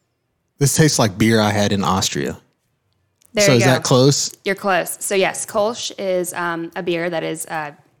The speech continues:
Speaker 2: German.
Speaker 1: Okay.
Speaker 2: It is actually from Cologne, Germany. Um, so that's where it's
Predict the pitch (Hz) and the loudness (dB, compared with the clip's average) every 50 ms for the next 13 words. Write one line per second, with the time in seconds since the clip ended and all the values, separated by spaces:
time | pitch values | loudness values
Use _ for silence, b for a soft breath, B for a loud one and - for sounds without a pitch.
0 | _ _ - 185 156 151 247 302 - _ _ _ _ - 139 113 131 120 127 147 | _ _ -2 -2 0 0 -2 -6 -8 _ _ _ _ -4 0 2 4 4 4 4
1 | 143 131 202 190 175 170 165 160 - - - 180 170 170 - 175 165 160 170 - | 2 2 0 0 0 -2 -4 -4 -4 -4 -4 -4 -4 -4 -4 -4 -4 -4 -4 -2
2 | 196 180 170 175 196 185 165 156 156 156 170 196 - - _ _ _ - - - | -2 0 0 0 -2 -2 -4 -6 -6 -8 -10 -12 -14 -18 _ _ _ -20 -14 -10
3 | 180 170 165 160 160 156 156 156 156 160 156 - - - - 175 170 165 165 160 | -8 -8 -6 -6 -6 -6 -6 -4 -6 -6 -6 -8 -8 -6 -4 -2 -2 0 -2 -2
4 | 160 165 - _ - 165 156 - - 151 147 - - - - | -4 -8 -12 _ -14 -14 -14 -14 -14 -18 -18 -16 -16 -16 -16